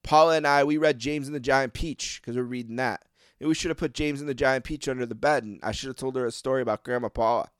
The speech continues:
on her ninety-second birthday. She would have been ninety-two. I should have told her about when she was a twelve-year-old girl and she got on that boat. Should have told her that story.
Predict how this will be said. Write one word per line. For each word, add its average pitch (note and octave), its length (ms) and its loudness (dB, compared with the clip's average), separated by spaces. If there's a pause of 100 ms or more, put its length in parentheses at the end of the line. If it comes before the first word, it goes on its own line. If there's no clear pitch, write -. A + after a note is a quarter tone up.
(280)
on B2+ 120 -4
her B2+ 100 -2
ninety-second C#3 800 2
birthday. B2+ 260 -2
She C#3+ 120 -10
would D3 80 -6
have C#3+ 60 -2
been B2 160 -6
ninety-two. C3 720 -4 (2500)
I - 40 -8
should E3+ 180 0
have D#3+ 80 -2
told E3 260 8
her D#3 80 8
about B2 260 6
when A#2+ 80 2
she - 160 -4
was C3 120 -2
a - 60 2
twelve-year-old C#3 680 6
girl C#3+ 300 8
and A#2+ 100 -2
she - 160 -8
got C#3 200 6
on C3+ 160 4
that C3+ 220 0
boat. D3 260 4 (760)
Should C3 160 -6
have B2 80 -12
told C3+ 160 2
her B2+ 60 0
that A#2+ 240 4
story. G#2 380 -6